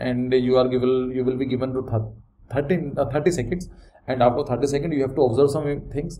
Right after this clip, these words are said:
and they will ask you and then the question will be two and the question will be based on that particular image। वापस नहीं जा सकते हो, image आपने देख लिया तीस second के लिए, observe करना है, उसके बाद आपको दो question का जवाब देना था।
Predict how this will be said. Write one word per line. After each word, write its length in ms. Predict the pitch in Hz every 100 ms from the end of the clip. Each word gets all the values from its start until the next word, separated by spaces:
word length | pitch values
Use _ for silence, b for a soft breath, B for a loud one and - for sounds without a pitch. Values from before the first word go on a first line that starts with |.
| -
and 120 | 131
they 80 | 135
will 120 | 135
ask 200 | 117 - 117
you 100 | 110
and 260 | 131 131 123
then 140 | 131 131
the 80 | 139
question 260 | 131 - 151
will 120 | 131
be 80 | 135
two 160 | 135 175 - B B 143
and 180 | 139 143
the 60 |
question 280 | 143 123 147
will 100 | 147
be 60 | 135
based 140 | 131 127
on 80 | 127
that 120 | 120
particular 360 | 120 123 113 107
image। 160 | 104 - -
वापस 240 | 131 135
नहीं 160 | 123 139
जा 100 | 147
सकते 280 | 143 - 180
हो, 80 | 202
image 280 | 123 123
आपने 140 | 123 139
देख 220 | 123 127
लिया 140 | 160
तीस 200 | 147 135
second 220 | 151 151 151
के 60 |
लिए, 200 | 165 170 B B B
observe 280 | 127 120 160
करना 320 | 170 160 160
है, 340 | 160 180 - - -
उसके 200 | - 139
बाद 100 | 131
आपको 220 | 127 147
दो 160 | 135
question 320 | 143 127 120 127
का 80 |
जवाब 200 | 135 120
देना 180 | 113 110
था। 360 | 110 107 -